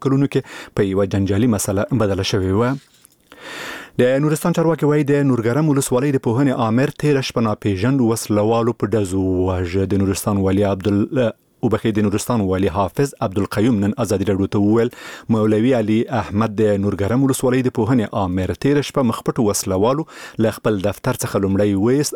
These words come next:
او بیا یې د دفتر مخې ته په ډزو وواژه. هغه وایي مولوي علي احمد له چا سره شخصي دښمني نه درلوده. والي وایي هڅه کوي د پیښې اصلي عاملان پیدا کړي او هغوی ونیسي. تر اوسه کومې وسلوالې ډلې د دغې وژنې مسؤلیت په غاړه نه دی اخیستی.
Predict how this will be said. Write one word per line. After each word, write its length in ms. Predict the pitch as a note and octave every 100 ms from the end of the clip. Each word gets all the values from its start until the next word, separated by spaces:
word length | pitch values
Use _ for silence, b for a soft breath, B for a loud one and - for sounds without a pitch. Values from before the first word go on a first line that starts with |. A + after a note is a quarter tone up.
| B2+
او 20 | G#2 G2+
بیا 100 | G2+
یې 180 | G#2 A2 G2+
د 120 | F#2+
دفتر 280 | F2+ - G#2+ -
مخې 400 | G#2 A2+ - -
ته 100 | -
په 80 | G2
ډزو 240 | F#2+ F#2+ F2+
وواژه. 460 | F2+ F2+ F#2+ G2+ A#2+ B B B
هغه 220 | G#2+ F2+ F#2
وایي 180 | G#2+ B2+
مولوي 320 | B2+ B2+ B2+ A#2
علي 120 | G#2+ G2+
احمد 320 | A#2 A#2+ - G#2+
له 80 | -
چا 120 | A#2 -
سره 160 | - A#2 - - -
شخصي 280 | F2+ C#3 G2+
دښمني 340 | - F#2+ G2 G2+
نه 80 | G2
درلوده. 400 | F2+ F#2 F#2+ G#2 F#2
والي 180 | F#2+ G2
وایي 180 | G#2 C3
هڅه 500 | - - - C3+ -
کوي 180 | C3+ B2
د 80 | A2
پیښې 240 | D3 B2+ A#2+ A#2+
اصلي 260 | G2 C#3 G#2+
عاملان 480 | F#2 F#2 F#2+ G2+ G#2+ - G2+
پیدا 260 | F#2+ B2 -
کړي 140 | C3+ C3+
او 100 | C3 - A2+
هغوی 240 | F#2+ G2 F#2
ونیسي. 400 | F2+ F#2 - C3 B B B B
تر 40 | A#2+ C3+
اوسه 160 | B2+
کومې 260 | - A#2+ G#2+
وسلوالې 440 | - F#2+ G2+ G#2+ G2+
ډلې 140 | A2+ G#2
د 100 | F#2+ F#2+
دغې 160 | F#2+ G2+ A#2+ F#2+
وژنې 260 | F#2 G#2 F#2
مسؤلیت 460 | - - G2+ F#2+ -
په 220 | - A2+ F#2+
غاړه 200 | F#2 F#2+
نه 100 | F2
دی 80 | F#2
اخیستی. 320 | A#2 - B2+